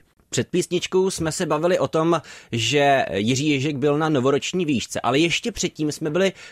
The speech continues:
u toho, že když někdo teď začíná sportovat, tak by to měl dělat pomalu.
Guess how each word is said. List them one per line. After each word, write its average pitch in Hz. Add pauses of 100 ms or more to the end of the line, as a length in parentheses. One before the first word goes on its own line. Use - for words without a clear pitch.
(120)
u 147
toho, 117
že 143
když 139
někdo 175
teď 151
začíná 175 (200)
sportovat, 95 (140)
tak 104
by 139
to 170
měl 151
dělat 160
pomalu. 127